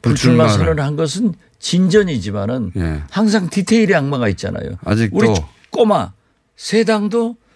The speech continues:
Speaker 1: 통합 논리는 하지만
Speaker 2: <laughs> 꼬-, 꼬마
Speaker 1: 내려가니까
Speaker 2: 세 당.
Speaker 1: 문제가 되고.
Speaker 2: 꼬마 세 당.
Speaker 1: 꼬마 세 당이죠.
Speaker 2: 그래서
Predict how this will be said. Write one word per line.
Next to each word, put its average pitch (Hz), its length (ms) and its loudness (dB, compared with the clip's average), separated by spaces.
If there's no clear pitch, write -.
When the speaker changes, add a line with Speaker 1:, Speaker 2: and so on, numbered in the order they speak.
Speaker 1:
통합 226 340 0
논리는 214 460 2
하지만 185 340 -2
Speaker 2:
<laughs> - 20 -2
꼬-, - 240 2
꼬마 - 40 -
Speaker 1:
내려가니까 196 500 2
Speaker 2:
세 110 60 0
당. 175 80 -6
Speaker 1:
문제가 151 360 -6
되고. 87 320 -8
Speaker 2:
꼬마 110 200 0
세 104 160 -2
당. 95 140 0
Speaker 1:
꼬마 254 200 2
세 226 160 2
당이죠. 135 360 -4
Speaker 2:
그래서 135 260 0